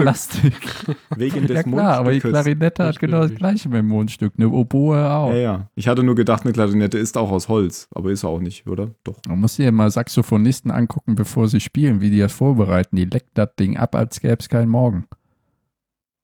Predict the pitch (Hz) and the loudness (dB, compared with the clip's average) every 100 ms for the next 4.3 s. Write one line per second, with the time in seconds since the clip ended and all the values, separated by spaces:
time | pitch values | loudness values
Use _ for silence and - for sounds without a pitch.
0 | - 98 107 113 113 - - 110 127 127 | -6 -4 0 0 -2 -4 0 2 2 2
1 | 117 123 127 117 113 113 139 151 143 - | 2 0 0 0 0 -2 -4 -2 -2 0
2 | 135 135 - 127 123 - 123 120 117 127 | 0 0 0 0 0 0 0 2 0 0
3 | 117 - 104 101 98 98 - 107 113 104 | -4 -2 0 2 2 0 0 -2 0 0
4 | 95 95 - | -2 -6 -10